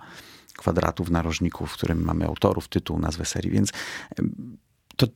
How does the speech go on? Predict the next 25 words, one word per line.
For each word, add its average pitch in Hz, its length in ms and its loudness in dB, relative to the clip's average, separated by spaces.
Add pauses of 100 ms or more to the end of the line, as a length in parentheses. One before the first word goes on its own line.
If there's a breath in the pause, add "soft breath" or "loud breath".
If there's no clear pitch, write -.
(260)
to 131 100 6
była 117 180 8
praca 123 300 4
troszeczkę 110 500 4
szersza 104 380 6
niż 98 220 6
w - 80 -4
przypadku - 400 -2
pojedynczego 95 480 6
albumu, 104 360 6
bo 92 120 6
musimy 101 340 6
myśleć 95 380 4
o 92 120 2
tym, 90 160 2
co 92 100 0
się 92 120 0
wydarzy 85 460 4 (540 loud breath)
w - 100 -16
tym 107 180 6
roku 143 440 6
i 120 80 4
w - 60 -2
kolejnych, 90 560 2
tak? 107 300 0